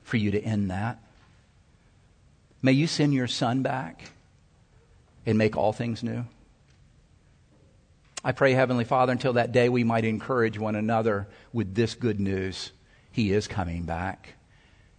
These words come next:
He who has already entered the house of mourning of this world,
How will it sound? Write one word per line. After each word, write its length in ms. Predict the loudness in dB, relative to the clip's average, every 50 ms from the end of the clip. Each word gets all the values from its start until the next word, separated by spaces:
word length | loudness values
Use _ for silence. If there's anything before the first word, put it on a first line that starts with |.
| -20 -20 _ _ _ _ _ _ _ _ _ -20 _ 0
He 240 | 4 6 6 6
who 180 | 6 6 4 4
has 160 | 4 4 4
already 680 | 4 4 6 6 6 6 6 4 4 4 0 0 0
entered 360 | 2 2 2 2 0 0 0 0
the 80 | -2
house 500 | -2 0 0 0 2 0 0 -4 -8 -8 -6
of 180 | -6 -4 -4 -2
mourning 420 | -2 0 0 0 0 0 -2 -2
of 140 | -2 -4 -4
this 240 | -6 -6 -6 -8 -6
world, 440 | -4 -4 -2 -2 -2 -4 -6 -8